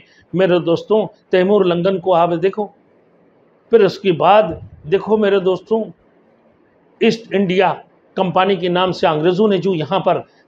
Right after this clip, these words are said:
तिजारत की, एक गाड़ी बनाया, बंदरगाहें बनाया, फिर अपने मकामी फ़ौजों को तैयार किया। तो हमारे उलमा, मदारिस पढ़ने वाले, दीनी मदारिस वाले, स्कूल वाले, कॉलेज वाले, यूनिवर्सिटी वाले, सब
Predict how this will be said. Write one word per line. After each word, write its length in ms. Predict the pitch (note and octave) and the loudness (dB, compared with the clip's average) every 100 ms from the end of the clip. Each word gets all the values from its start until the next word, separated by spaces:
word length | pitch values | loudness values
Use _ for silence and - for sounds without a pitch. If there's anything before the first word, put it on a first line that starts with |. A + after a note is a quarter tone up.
| _ | _
तिजारत 460 | D#3+ F3 F3+ F#3+ - | -2 2 2 0 -4
की, 220 | F3 - _ _ _ _ _ _ _ _ _ | -8 -8 _ _ _ _ _ _ _ _ _
एक 180 | E3+ F#3 | 0 0
गाड़ी 280 | C#3 E3+ A3 | 2 2 4
बनाया, 400 | F#3+ F#3+ F#3 E3 - _ _ _ _ _ _ _ _ - | 2 2 0 -2 -8 _ _ _ _ _ _ _ _ -4
बंदरगाहें 540 | F3 F3+ F#3+ F#3+ A3 | -2 2 4 4 4
बनाया, 360 | G3+ G3 G3 D3+ - _ _ _ _ - | 2 0 -2 -6 -12 _ _ _ _ -2
फिर 100 | G3+ | 2
अपने 280 | E3+ E3+ G3 | 2 2 2
मकामी 440 | E3 D#3+ G3 G#3+ G#3+ | 2 2 2 4 2
फ़ौजों 380 | F3+ F#3 F#3 | 2 0 2
को 120 | A3+ G3+ | 0 0
तैयार 380 | F3 E3+ F#3+ F#3+ | 0 2 2 0
किया। 240 | D3+ D3+ | -2 -2
तो 160 | C#3 D#3 | 0 -2
हमारे 360 | C#3 D#3 E3+ E3 | 0 0 0 -2
उलमा, 420 | C#3 D#3 E3 D#3+ | 0 0 0 -2
मदारिस 440 | C#3 C#3+ E3+ F3+ | -2 0 0 0
पढ़ने 300 | - F3 F3 | -2 -4 -2
वाले, 280 | D#3+ D#3+ E3 | 0 2 0
दीनी 320 | B2+ F3 B3 B3+ | -2 -4 -2 -2
मदारिस 500 | F3+ F#3 F3 F3+ - | 0 0 0 -2 -2
वाले, 260 | F3 F3+ D#3 - _ - | -2 -2 -6 -8 _ -4
स्कूल 460 | G3+ - B3 A#3 G3 | -4 -2 2 4 4
वाले, 300 | F#3 F3+ E3+ | 2 2 -2
कॉलेज 440 | G3 G#3+ A#3 F#3 F#3+ | 2 2 4 2 2
वाले, 200 | F#3+ F3 | 0 0
यूनिवर्सिटी 560 | E3+ F#3+ F3+ - F#3+ | 0 0 -2 -6 -4
वाले, 280 | G3+ F#3+ F3+ | -2 0 0
सब 480 | D#3 - C#4 E4 F3 | -4 0 4 4 4